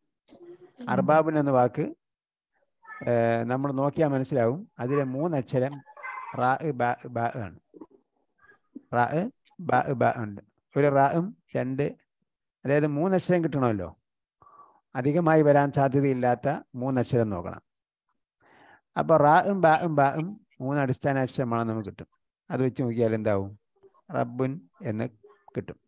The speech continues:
Speaker 2: അപ്പൊ അതേപോലെ നമ്മൾ എന്ത് ചെയ്യണം? നമുക്കറിയാത്ത വാക്ക്, ഞാൻ പഠിച്ച ഏതെങ്കിലും വാക്കിൽ നിന്നും ഉത്ഭവിച്ചതാണോ അതുമായി ബന്ധപ്പെട്ടതാണോ എന്ന് നോക്കാൻ പറ്റണം നമുക്ക്. അതിനാണ് ഈ മൂന്നക്ഷരം, നാലക്ഷരം,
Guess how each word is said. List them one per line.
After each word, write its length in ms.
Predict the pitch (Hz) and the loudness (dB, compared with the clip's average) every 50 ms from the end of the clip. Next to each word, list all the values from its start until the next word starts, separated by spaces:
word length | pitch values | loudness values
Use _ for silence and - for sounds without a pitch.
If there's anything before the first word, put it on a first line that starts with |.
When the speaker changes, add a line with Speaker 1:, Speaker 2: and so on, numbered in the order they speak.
| _ _ _ _ _ _ _ _ _ _ _ | _ _ _ _ _ _ _ _ _ _ _
Speaker 2:
അപ്പൊ 580 | - _ _ _ _ _ _ _ _ _ - 135 | -20 _ _ _ _ _ _ _ _ _ 0 0
അതേപോലെ 320 | 135 139 165 170 170 170 | 2 2 4 4 4 4
നമ്മൾ 220 | 160 156 147 151 147 | 4 4 2 2 2
എന്ത് 120 | 139 135 | 2 4
ചെയ്യണം? 360 | 139 127 120 113 110 113 113 - _ _ - | 2 2 2 0 -4 -6 -12 -18 _ _ -14
നമുക്കറിയാത്ത 560 | 117 120 123 123 127 120 123 131 143 143 135 | -12 -8 -4 -2 0 0 2 2 2 2 2
വാക്ക്, 380 | 135 123 117 117 - - 127 123 - _ _ _ - 139 | 2 2 0 0 0 -4 -10 -10 -10 _ _ _ -10 -6
ഞാൻ 160 | 139 151 151 | -6 -6 -2
പഠിച്ച 400 | - 147 147 165 170 - - 202 | 0 0 2 2 0 0 0 2
ഏതെങ്കിലും 420 | 185 175 160 160 156 156 156 151 | 2 2 2 2 0 -2 -2 -2
വാക്കിൽ 360 | 139 135 135 131 - - 151 | 0 0 0 0 -2 -6 -6
നിന്നും 400 | 135 135 135 135 135 135 139 135 _ - | -6 -6 -6 -6 -6 -8 -10 -10 _ -4
ഉത്ഭവിച്ചതാണോ 880 | 131 135 131 - - 151 156 151 151 151 131 123 117 117 117 117 123 - _ _ _ _ _ _ - - | -4 -4 -2 0 0 0 0 0 0 0 0 0 0 0 -4 -6 -10 -12 _ _ _ _ _ _ -4 -2
അതുമായി 340 | 127 123 131 127 123 127 | 0 2 2 2 2 2
ബന്ധപ്പെട്ടതാണോ 880 | 120 123 123 131 135 147 143 - 123 113 117 117 113 113 113 113 113 117 - - - | 0 0 -2 -2 -2 -2 -2 -4 -4 -4 -4 -4 -4 -4 -4 -6 -8 -8 -12 -10 -8
എന്ന് 220 | 127 120 127 127 120 | -6 -6 -4 -4 -4
നോക്കാൻ 340 | 120 131 - - 143 131 | -4 -4 -2 -2 -4 -2
പറ്റണം 280 | 123 127 - 143 120 104 | -2 -4 -4 -4 -6 -6
നമുക്ക്. 300 | 95 90 - - - - _ _ _ _ _ _ _ _ _ _ _ _ _ _ _ _ - - | -6 -8 -12 -14 -20 -20 _ _ _ _ _ _ _ _ _ _ _ _ _ _ _ _ -10 -4
അതിനാണ് 380 | 120 127 147 151 139 127 127 123 | -2 0 0 0 2 2 2 2
ഈ 340 | 123 123 123 135 147 - _ - - | 0 0 -2 -2 -6 -12 _ -14 -12
മൂന്നക്ഷരം, 800 | - - - - 120 147 165 170 170 - - - 143 143 127 | -12 -10 -10 -6 -4 -2 0 0 0 0 0 2 2 2 2
നാലക്ഷരം, 760 | 127 - - 123 127 131 135 127 - 131 120 117 117 117 113 | 2 2 2 2 2 0 0 -2 -2 0 0 0 0 -2 -4